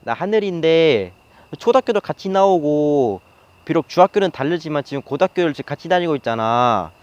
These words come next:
너랑 내가 그 상당히 오래된 친구잖아.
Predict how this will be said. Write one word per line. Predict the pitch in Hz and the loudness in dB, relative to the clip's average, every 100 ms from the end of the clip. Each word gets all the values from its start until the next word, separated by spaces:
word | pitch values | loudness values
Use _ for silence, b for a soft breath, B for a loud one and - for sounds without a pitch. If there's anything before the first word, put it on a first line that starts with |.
| b b b - | b b b -2
너랑 | 135 180 190 | 4 6 6
내가 | 139 135 143 139 139 127 92 87 _ _ _ _ _ _ _ | 2 0 2 4 4 2 0 -6 _ _ _ _ _ _ _
그 | 127 117 _ _ | -10 -10 _ _
상당히 | _ - 214 214 175 | _ -6 0 2 2
오래된 | 113 143 175 160 | 2 0 0 -2
친구잖아. | - 143 123 113 110 110 113 92 | -4 -4 -2 0 0 2 0 -2